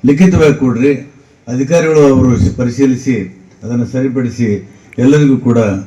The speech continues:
ಈ ಯೋಜನೆಯ ಫಲವನ್ನು ನೀಡುವಂಥ ಕೆಲಸವನ್ನು ನಾವು, ಅವ್ರು ಮಾಡ್ತಾರೆ. ಅದಕ್ಕೆ ಬೆಂಬಲವಾಗಿ ನಾನು ಸದಾ, ಸದಾ ಅವರಿಗೆ ಮಾರ್ಗದರ್ಶನ ಮಾಡಿ, ನೀಡಿ ಅವರಿಗೆ ಬೆಂಬಲವನ್ನು ನೀಡ್ತೀನಿ ಮತ್ತು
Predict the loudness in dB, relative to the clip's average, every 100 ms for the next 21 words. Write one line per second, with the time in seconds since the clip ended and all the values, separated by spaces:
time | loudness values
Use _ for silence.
0 | -14 _ _ -8 -4 0 2 2 2 0
1 | -4 -12 -20 _ -2 2 2 2 2 0
2 | -4 -4 -6 -6 -6 -4 -2 0 0 0
3 | -2 -2 -10 -20 -18 -10 -6 -6 -4 -4
4 | -6 -6 -10 -14 -20 _ _ _ _ _
5 | _ 0 0 2 2 2 2 2 2 2
6 | 2 2 2 0 -4 -4 -6 -4 -2 -2
7 | -4 -12 -20 -18 -10 -6 -4 -2 0 0
8 | 0 0 0 0 2 0 0 -2 0 0
9 | 0 -4 -8 -18 -14 -8 -4 2 4 4
10 | 2 2 0 -2 -4 -4 -4 -4 -8 -20
11 | -16 -8 -6 -2